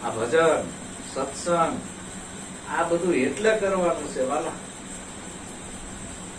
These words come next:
એક રાતનો બોધ લઈને કોઈ દિવસ કોઈનું કલ્યાણ થયો નથી. ઈ બોધ લીધા પછી જે આ સમાગમ, સ્વાધ્યાય, દર પૂનમે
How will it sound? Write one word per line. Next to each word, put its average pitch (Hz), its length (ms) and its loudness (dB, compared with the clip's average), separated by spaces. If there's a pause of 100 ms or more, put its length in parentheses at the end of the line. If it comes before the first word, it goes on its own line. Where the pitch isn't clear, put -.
એક 180 300 4
રાતનો 175 480 6
બોધ 170 400 2
લઈને 175 440 8 (260)
કોઈ 165 160 2
દિવસ 175 340 0 (160)
કોઈનું 127 360 -4
કલ્યાણ 165 400 2
થયો 175 580 6 (460)
નથી. 175 480 6 (760)
ઈ 233 100 0
બોધ 190 380 4
લીધા 175 680 6
પછી 165 480 0 (300)
જે 156 140 2
આ 151 80 4
સમાગમ, 170 720 2 (420)
સ્વાધ્યાય, 160 680 4 (320)
દર 156 160 2
પૂનમે 156 540 -4